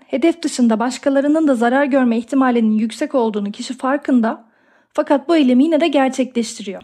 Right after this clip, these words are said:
Eğer burada başka birisi yaralanırsa örneğin burada olası kastlı adam yaralama suçundan bahsederiz. Taksir dediğimiz şey ise dikkat ve özen yükümlülüğüne aykırılık dolayısıyla bir davranışın suçun kanuni tanımında belirtilen neticesi öngörülmeyerek gerçekleştirilmesi.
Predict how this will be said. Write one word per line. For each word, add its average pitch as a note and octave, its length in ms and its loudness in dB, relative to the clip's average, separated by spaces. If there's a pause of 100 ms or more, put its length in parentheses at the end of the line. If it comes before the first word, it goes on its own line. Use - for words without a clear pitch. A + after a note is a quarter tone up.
Eğer C#4 220 4
burada B3 240 -2
başka B3+ 340 -2
birisi B3+ 280 -2
yaralanırsa C4+ 600 2
örneğin C4+ 340 -6
burada C4 200 0
olası C#4+ 300 -2
kastlı G#3 340 -2
adam D4 240 2
yaralama G3 380 0 (240)
suçundan G3 460 -8
bahsederiz. F#3+ 680 -16 (120)
Taksir C4 420 -2
dediğimiz A#3 540 2
şey G3+ 120 -6
ise F#4+ 260 -10 (220)
dikkat E4+ 400 -4
ve D4+ 40 0
özen C4+ 300 2
yükümlülüğüne B3+ 680 2
aykırılık C4 580 -2
dolayısıyla A3+ 680 -4 (120)
bir D#4 180 2
davranışın A3+ 600 -2 (120)
suçun - 340 -8
kanuni C4+ 540 2
tanımında A#3+ 500 2
belirtilen B3+ 560 2
neticesi C4 580 0
öngörülmeyerek B3+ 880 2
gerçekleştirilmesi. G3+ 1080 -12